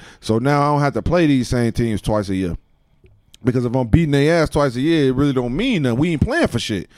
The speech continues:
You feel me? If we just, if we gonna do just a straight eight, which is a dope idea, then I shouldn't really have to play these other dudes in this conference,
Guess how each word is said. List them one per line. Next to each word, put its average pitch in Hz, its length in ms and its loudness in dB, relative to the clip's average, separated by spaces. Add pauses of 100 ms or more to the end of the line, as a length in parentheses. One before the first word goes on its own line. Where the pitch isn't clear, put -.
(420)
You 101 80 -6
feel 143 220 4
me? 175 120 0
If 127 80 0
we 180 120 0
just, 156 220 -4
if 120 120 -2
we 170 120 2
gonna 175 180 2
do 156 120 0
just 139 220 -2
a 95 60 -4
straight 170 480 0 (440)
eight, 190 160 4
which 139 240 -2
is 101 160 -4
a 87 80 -6
dope 135 300 0
idea, 139 560 2 (400)
then 110 440 0 (920)
I 127 160 0
shouldn't 131 340 -4
really 156 220 0
have 127 200 -2
to 107 80 -6
play 165 300 0
these 117 380 -2
other 110 260 -4
dudes 117 640 -2 (280)
in 101 160 -6
this 104 120 -6
conference, 139 600 -4